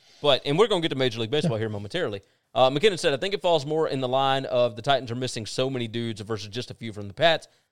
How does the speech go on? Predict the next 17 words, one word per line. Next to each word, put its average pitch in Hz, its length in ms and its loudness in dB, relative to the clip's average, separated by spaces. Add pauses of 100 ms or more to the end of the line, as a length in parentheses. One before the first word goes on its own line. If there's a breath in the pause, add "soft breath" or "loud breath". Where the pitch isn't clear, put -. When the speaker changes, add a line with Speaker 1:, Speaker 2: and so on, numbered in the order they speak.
(120)
Speaker 1:
Don't 117 120 -2
get 113 80 -8
me 107 60 -4
wrong, 143 300 0
it's 110 120 -10
wonky 120 260 -2
at - 100 -6
best, 127 280 -2
but 113 100 -2
I 110 60 0
can 117 120 -6
understand 113 380 -6
if 101 80 -12
it's - 80 -14
so 113 100 -6
many 101 160 -8
dudes." 156 260 -4